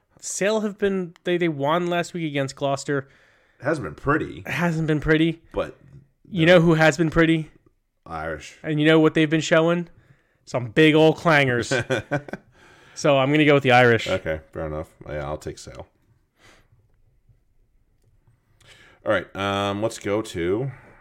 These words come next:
Speaker 2: our friends at, um,
Speaker 1: Our
Speaker 2: friends
Speaker 1: friends.
Speaker 2: at the, uh, our friends at the Allianz, uh, Saracens and Leicester.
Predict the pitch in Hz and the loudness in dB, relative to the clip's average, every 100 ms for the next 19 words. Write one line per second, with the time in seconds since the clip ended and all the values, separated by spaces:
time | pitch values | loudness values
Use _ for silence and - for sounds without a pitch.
0 | _ _ _ _ _ _ _ _ - 82 | _ _ _ _ _ _ _ _ -14 -12
1 | 82 80 85 87 67 78 80 - 90 87 | -10 -8 -8 -10 -10 -8 -10 -10 -8 -6
2 | 90 90 92 95 _ _ _ _ _ _ | -8 -8 -12 -16 _ _ _ _ _ _
3 | _ _ _ _ _ _ _ _ _ _ | _ _ _ _ _ _ _ _ _ _
4 | _ _ _ _ _ - 143 - 110 95 | _ _ _ _ _ -2 0 0 -2 -2
5 | 98 101 92 98 90 - 104 104 104 - | -4 -4 -6 -8 -10 -10 -8 -8 -10 -8
6 | 123 120 82 78 - - - 78 - 90 | -6 -6 -8 -8 -12 -16 -10 -10 -8 -8
7 | 87 - 87 90 90 92 - 71 | -8 -10 -14 -10 -8 -8 -10 -12